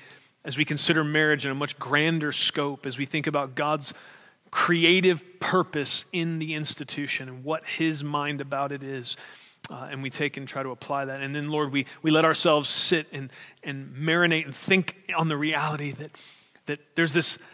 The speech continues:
analogous connection between the gospel and between Christian marriage and what that means, not just at the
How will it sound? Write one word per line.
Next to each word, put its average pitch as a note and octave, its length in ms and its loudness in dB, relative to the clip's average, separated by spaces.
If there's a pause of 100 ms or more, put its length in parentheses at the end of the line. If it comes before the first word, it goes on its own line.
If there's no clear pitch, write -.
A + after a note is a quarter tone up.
(140)
analogous F3 720 6
connection E3 840 0
between D#3+ 800 0 (220)
the D#3+ 80 0
gospel D#3 840 4 (340)
and D#3+ 160 2
between D#3+ 460 -2
Christian D#3 540 -2
marriage B2+ 400 -12
and C3 200 -12
what D#3+ 200 0
that E3+ 200 -4
means, E3 600 0 (400)
not F3 200 6
just - 380 2 (680)
at D#3+ 180 -2
the C#3 180 -2